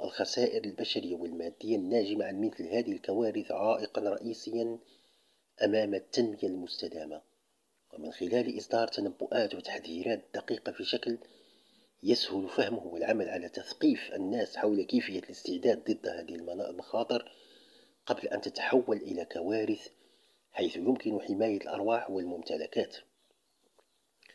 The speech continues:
وينصب التركيز على الحد من مخاطر الكوارث، فدولار واحد يستثمر في الاستعداد لمواجهة الكوارث من الممكن أن يمنع خسائر اقتصادية مرتبطة بها بقيمة سبعة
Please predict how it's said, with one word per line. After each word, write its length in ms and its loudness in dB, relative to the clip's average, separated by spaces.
وينصب 420 0
التركيز 500 2
على 120 2
الحد 300 -2
من 100 4
مخاطر 440 0
الكوارث، 500 0
فدولار 500 2
واحد 380 2
يستثمر 520 -2
في 60 -6
الاستعداد 600 2
لمواجهة 380 2
الكوارث 600 -2
من 120 0
الممكن 440 -2
أن 220 -4
يمنع 440 0
خسائر 520 -2
اقتصادية 760 -2
مرتبطة 540 -2
بها 400 2
بقيمة 580 2
سبعة 400 2